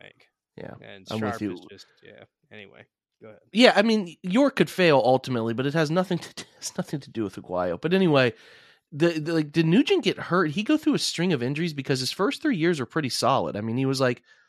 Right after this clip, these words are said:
Speaker 2: twenty-two of twenty-eight, twenty-four of twenty-seven, twenty-nine of thirty-six, and then he, he misses all of two thousand eight, and then is obviously let go of 'cause oh nine he's with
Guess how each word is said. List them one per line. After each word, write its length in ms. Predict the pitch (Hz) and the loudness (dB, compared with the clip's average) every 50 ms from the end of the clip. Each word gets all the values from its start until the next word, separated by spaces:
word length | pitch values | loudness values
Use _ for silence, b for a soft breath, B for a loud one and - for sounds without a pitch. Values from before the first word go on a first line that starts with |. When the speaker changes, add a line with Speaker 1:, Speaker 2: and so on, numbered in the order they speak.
| b b b b | b b b b
Speaker 2:
twenty-two 360 | - 147 165 175 - - 185 | -2 0 0 0 2 2 2
of 80 | 170 147 | 2 2
twenty-eight, 500 | - - 170 156 143 135 143 156 147 - | 0 -2 0 0 2 2 2 2 2 0
twenty-four 440 | - 160 151 147 - - 147 147 143 | -2 -2 -2 -2 0 0 2 2 2
of 60 | 139 | 0
twenty-seven, 560 | - - 151 139 127 - - 147 139 143 139 131 | 0 -2 -2 -2 0 0 0 0 2 0 -2 -2
twenty-nine 500 | - 147 139 135 127 123 123 131 135 131 | -2 -2 -2 0 0 0 0 0 0 -2
of 80 | 123 | -4
thirty-six, 840 | - 135 131 123 113 107 - - - 160 151 131 117 - - - - _ _ _ _ _ _ _ _ _ - | -4 -2 -2 -2 -2 -4 -6 -2 0 2 2 2 0 -2 -6 -8 -8 _ _ _ _ _ _ _ _ _ -4
and 140 | 120 135 143 | -2 0 2
then 100 | 143 139 | 2 2
he, 200 | 139 131 123 - - | 2 0 -2 -6 -6
he 180 | 127 139 135 | -4 -2 0
misses 480 | 131 131 139 160 160 - 170 143 131 - - | 0 0 0 0 0 0 -2 -2 -2 -4 -4
all 340 | - 104 120 127 135 143 147 | 0 2 2 4 4 4 4
of 260 | 139 123 123 - - _ _ _ - | 2 0 -2 -8 -18 _ _ _ -6
two 120 | - 156 | -6 -4
thousand 400 | 139 - 135 131 127 120 120 113 | 0 2 2 2 2 2 0 -2
eight, 340 | 113 117 127 143 156 - _ _ _ _ _ _ _ _ _ _ _ _ _ - | 0 0 2 2 0 -2 _ _ _ _ _ _ _ _ _ _ _ _ _ -6
and 140 | 120 123 | -4 -2
then 260 | 123 120 117 120 - - - | -2 -2 -2 -4 -6 -6 -8
is 220 | 117 120 113 - _ _ _ _ _ _ _ _ - | -8 -8 -8 -8 _ _ _ _ _ _ _ _ -4
obviously 460 | 113 127 127 131 127 - 135 127 117 | -4 -2 -2 -2 -2 -2 -2 -2 -2
let 300 | 110 104 113 120 92 95 | -2 0 0 -2 -2 -2
go 280 | 117 123 135 147 120 | 0 2 2 4 4
of 180 | 110 110 107 - | 2 2 -2 -2
'cause 180 | - 131 113 - | -4 -6 -4 -2
oh 120 | - 123 123 | -2 -2 0
nine 420 | 120 120 120 127 135 139 131 123 120 | 0 0 2 2 2 2 2 0 -2
he's 200 | 123 113 - 113 | -4 -6 -6 -2
with 280 | 120 120 117 113 - | 0 0 0 -2 -2